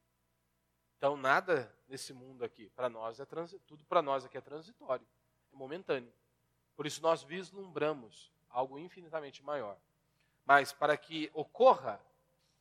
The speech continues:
dos anjos virem nos servir, nós precisamos rejeitar as oferendas do capeta. Essa é a grande verdade.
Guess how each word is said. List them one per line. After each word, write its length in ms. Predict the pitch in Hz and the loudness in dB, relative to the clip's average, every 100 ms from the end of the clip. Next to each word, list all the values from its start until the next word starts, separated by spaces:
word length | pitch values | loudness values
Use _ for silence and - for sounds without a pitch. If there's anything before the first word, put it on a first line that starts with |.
| _ | _
dos 260 | 147 131 180 | -14 -2 4
anjos 420 | 220 220 139 123 | 6 4 -2 -10
virem 300 | 123 175 151 | -4 -4 -4
nos 160 | 143 139 | -6 -8
servir, 600 | 139 113 107 202 226 110 _ _ _ _ _ _ _ | -6 -6 -6 -6 -6 -8 _ _ _ _ _ _ _
nós 140 | 139 | -4
precisamos 580 | - 160 - 165 143 147 | -2 -4 -4 -2 0 0
rejeitar 560 | 151 151 185 185 156 147 | -4 -6 -6 0 2 2
as 80 | 143 | 0
oferendas 520 | 156 190 175 156 156 | -6 -4 -4 -6 -10
do 80 | 165 | -8
capeta. 500 | 220 - 185 - - _ _ _ _ _ _ - | -6 -4 -6 -6 -16 _ _ _ _ _ _ -6
Essa 280 | 120 120 | -6 -4
é 20 | 139 | -6
a 20 | |
grande 220 | 123 123 | -6 -10
verdade. 520 | 151 185 143 107 - | -8 0 0 0 -8